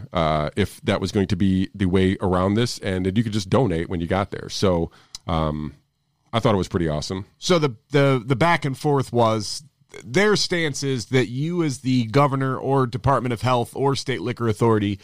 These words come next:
Speaker 2: do not have the authority to put me into poverty. You are not allowed to just close down my business so that I cannot provide for my family. That is not what your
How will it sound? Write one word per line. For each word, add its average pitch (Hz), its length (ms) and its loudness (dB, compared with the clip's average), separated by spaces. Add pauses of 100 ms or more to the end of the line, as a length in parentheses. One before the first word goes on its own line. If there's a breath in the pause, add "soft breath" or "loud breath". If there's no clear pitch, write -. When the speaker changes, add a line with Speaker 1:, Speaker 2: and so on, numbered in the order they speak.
(360 soft breath)
Speaker 2:
do 143 180 4
not 147 420 0
have 131 300 -2
the 123 140 -4
authority 113 800 4
to - 220 -2
put - 340 0
me 117 240 2
into 104 160 0
poverty. 65 560 -2
You 131 220 6
are 120 100 2
not 135 260 0
allowed 131 380 0
to 117 80 -6
just 107 200 -6
close 131 340 4
down 123 200 0
my 123 220 0
business 110 420 -2
so 113 120 0
that 107 100 2
I 117 140 4
cannot 110 340 -6
provide 101 340 0
for 98 120 -8
my 92 180 -2
family. 73 420 -4
That 107 220 -2
is 92 160 -4
not 117 340 0
what 117 220 -6
your 104 300 -2